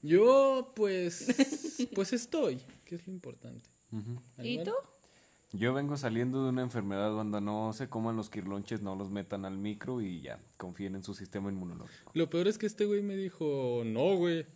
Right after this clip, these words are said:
Speaker 1: siempre que te dé hambre, cómprate uno de estos, nunca me han hecho daño".
Speaker 2: <laughs>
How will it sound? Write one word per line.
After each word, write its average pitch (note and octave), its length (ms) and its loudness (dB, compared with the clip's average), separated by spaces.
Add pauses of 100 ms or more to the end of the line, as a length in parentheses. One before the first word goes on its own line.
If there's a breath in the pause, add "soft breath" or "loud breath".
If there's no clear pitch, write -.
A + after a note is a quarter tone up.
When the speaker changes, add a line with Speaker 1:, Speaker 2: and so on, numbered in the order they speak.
(200)
Speaker 1:
siempre D3 600 -4
que C3+ 80 -4
te A#2+ 60 0
dé A#2+ 120 0
hambre, C3+ 280 -4
cómprate C3 400 -4
uno B2 100 -2
de A#2+ 120 0
estos, A#2 220 -8
nunca B2+ 280 0
me B2 80 10
han B2 80 8
hecho C3+ 180 10
daño". A#2+ 960 12
Speaker 2:
<laughs> - 20 -20